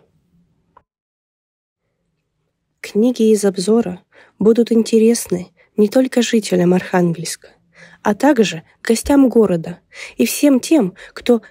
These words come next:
проявляет интерес к его богатейшей истории. Ведь Архангельск —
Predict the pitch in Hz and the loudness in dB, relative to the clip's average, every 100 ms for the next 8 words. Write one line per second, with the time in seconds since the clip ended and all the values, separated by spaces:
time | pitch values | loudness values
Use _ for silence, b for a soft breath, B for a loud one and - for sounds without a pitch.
0 | _ 233 233 277 294 262 254 240 254 277 | _ 2 4 4 4 4 2 2 2 2
1 | 285 - 240 247 233 226 240 - 294 - | 0 -2 2 4 4 2 2 4 2 4
2 | 269 262 - - 247 185 165 - _ _ | 2 0 -2 2 4 2 -2 -14 _ _
3 | b b b 208 202 208 - 202 247 233 | b b b -2 0 -2 -2 0 2 0
4 | 180 - - - | -2 -10 -14 -18